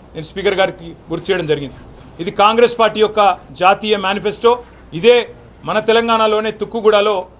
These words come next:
విడుదల చేయడం జరిగింది న్యాయపత్ర. అందులో కూడా కాంగ్రెస్ పార్టీ చాలా స్పష్టంగా చెప్పింది. ఏం చెప్పింది న్యాయపత్రాలు అంటే, "We promise to amend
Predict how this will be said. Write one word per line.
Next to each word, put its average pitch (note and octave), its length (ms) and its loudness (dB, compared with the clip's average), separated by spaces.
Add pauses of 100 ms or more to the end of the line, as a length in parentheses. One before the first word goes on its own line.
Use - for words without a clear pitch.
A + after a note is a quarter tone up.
(140)
విడుదల G3+ 220 2
చేయడం F#3 240 -2
జరిగింది F3 300 -8
న్యాయపత్ర. E3+ 640 -4 (560)
అందులో A#3 260 2
కూడా A#3+ 140 2
కాంగ్రెస్ A3+ 440 -2
పార్టీ G#3+ 380 -4 (400)
చాలా G#3+ 300 4
స్పష్టంగా A3 520 -8
చెప్పింది. F#3 540 -6 (300)
ఏం G3+ 180 -4
చెప్పింది G#3 280 0
న్యాయపత్రాలు G3 600 -2
అంటే, G#3+ 320 0 (720)
"We G3 80 -4
promise A3 840 0
to A3 40 4
amend G3+ 320 0